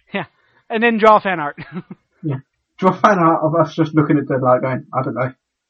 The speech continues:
Speaker 1: I don't get it.
Speaker 2: Mm. Yes. <laughs> We're just standing, like, saying, "Okay, we've been looking at this game for twenty minutes, we still don't know what it is."
Speaker 1: <laughs> That seems legit.
Speaker 2: <laughs> So, um, so, um, since we're on, um, video games, would you like to play a game?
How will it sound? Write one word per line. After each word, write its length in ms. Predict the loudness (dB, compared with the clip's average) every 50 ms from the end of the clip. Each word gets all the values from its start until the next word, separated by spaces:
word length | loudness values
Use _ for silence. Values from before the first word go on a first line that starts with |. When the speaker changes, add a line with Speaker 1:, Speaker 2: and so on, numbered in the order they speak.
| _ _
Speaker 1:
I 100 | -8 -6
don't 180 | -6 -6 -6 -6
get 180 | -6 -6 -6
it. 140 | -8 -10 -14 _ -20 _ _ _ _ _ _ _ _ _ -10
Speaker 2:
Mm. 200 | -8 -8 -10 -12 _ _ _ _ _ _ _ _
Yes. 120 | -20 -20 -20 -20 _ _ _ _ _ _ _ _ _
<laughs> 460 | -14 -6 -4 -2 -2 0 -2 -2 -4 -4 -8 _ _ -10 _
We're 100 | -2 -2
just 120 | -2 0 4
standing, 320 | 6 6 6 6 6 6
like, 180 | 4 4 4 2
saying, 300 | 2 2 2 2 0 -6 _ _ _ _ _ -4
"Okay, 280 | 0 2 2 0 0 -2
we've 160 | -2 -4 -2
been 140 | -2 0 2
looking 240 | 2 2 2 0 0
at 60 | 0
this 100 | 0 0
game 180 | 2 2 0 2
for 120 | -2 -4 -4
twenty 260 | 0 0 0 2 2
minutes, 260 | 0 0 0 0 -2
we 60 | -4
still 240 | -4 0 2 2 4
don't 160 | 4 2 4
know 120 | 4 2 4
what 140 | 4 2
it 280 | 2 2 2 2 2 2
is." 260 | 2 0 -4 -14 _ _ _ _ _ _ _ _ _ _
Speaker 1:
<laughs> 120 | -14 -14 -14 -14 -18 _ _ _ _ _ _ _ _ _
That 220 | -4 -4 -4 -4 _ _ _
seems 240 | -10 -10 -8 -8 -8
legit. 280 | -12 -12 -12 -14 -14 -16 _ _ _ _ _ _ _ _ -10
Speaker 2:
<laughs> 60 | -10 -10 -10 _ _ _ _ _ _ _ _ _ -4
So, 120 | 2 2 4
um, 400 | 6 4 2 2 -2 -10 -14 _ _ _ _ _ _ _ _ _ -20 _ _
so, 180 | -4 0 2 4
um, 220 | 4 4 2 0
since 260 | -2 -2 -4 -4 0 4
we're 80 | 6 6
on, 220 | 6 6 6 6
um, 240 | 6 6 4 4 2
video 240 | 0 2 2 0 0
games, 400 | 0 -2 -4 -4 -6 -6 -8 -8
would 120 | -8 -6 -2
you 80 | 2
like 180 | 4 4 4 2
to 80 | -2 -10
play 220 | -4 0 0 0
a 40 | 2
game? 380 | 2 2 2 2 0 -2 -10